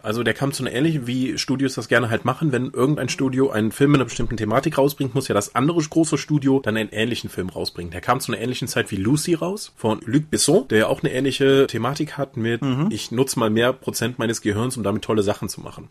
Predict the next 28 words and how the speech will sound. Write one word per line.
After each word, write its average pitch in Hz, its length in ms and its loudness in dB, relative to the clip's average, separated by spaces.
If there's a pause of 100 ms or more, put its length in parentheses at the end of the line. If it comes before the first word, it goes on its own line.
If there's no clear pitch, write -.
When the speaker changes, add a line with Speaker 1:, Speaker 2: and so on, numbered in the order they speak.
Speaker 1:
Ohne 131 180 2
Limit, 139 600 0
finde 143 280 0
ich, 147 260 -2
äh, 117 140 -2
ohne 135 180 0
Lucy 139 240 -2
gesehen 117 260 0
zu 139 220 -4
haben, 123 380 -6
denke 113 180 -4
ich 110 140 -8
aber, 110 180 0
dass 101 180 -4
das 110 200 -6
einfach 104 180 -6
der 107 80 -4
stärkere 104 380 2
Film 131 260 -2
ist, 110 80 -8
nach 110 120 -8
allem, 104 180 -4
was 101 100 -2
ich 98 60 -6
über 101 120 -2
Lucy 117 280 -6
gehört 87 320 -4
habe. - 260 -10